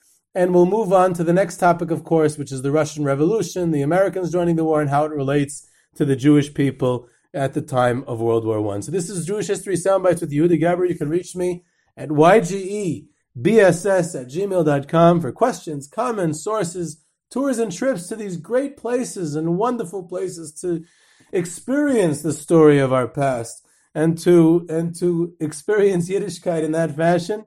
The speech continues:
And, um, you can subscribe also to Jewish History Soundbites on iTunes, Google Play, Spotify, Stitcher. Don't miss an episode. Follow us on Twitter at J Soundbites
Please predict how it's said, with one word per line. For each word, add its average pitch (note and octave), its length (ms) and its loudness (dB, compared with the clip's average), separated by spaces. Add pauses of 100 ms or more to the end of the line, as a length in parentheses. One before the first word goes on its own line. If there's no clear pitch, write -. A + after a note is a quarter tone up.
(460)
And, D#3+ 440 0
um, D3+ 540 4 (880)
you D3+ 160 4
can D#3 220 -2
subscribe F3 520 -2
also D3 280 -4
to C3+ 140 -10
Jewish C#3 220 -2
History C3+ 240 -6
Soundbites E3+ 560 -6
on G#3+ 260 0
iTunes, B2 480 -10
Google G3 340 -6
Play, E3 300 -4
Spotify, E3+ 800 -2
Stitcher. F3 400 -8
Don't E3+ 200 -6
miss E3 120 -12
an F3 80 -6
episode. D#3 480 -2 (540)
Follow A3+ 280 4
us F3 140 0
on F3+ 120 -2
Twitter F#3 260 2
at D#3+ 100 4
J D#3 120 0
Soundbites D3+ 720 -4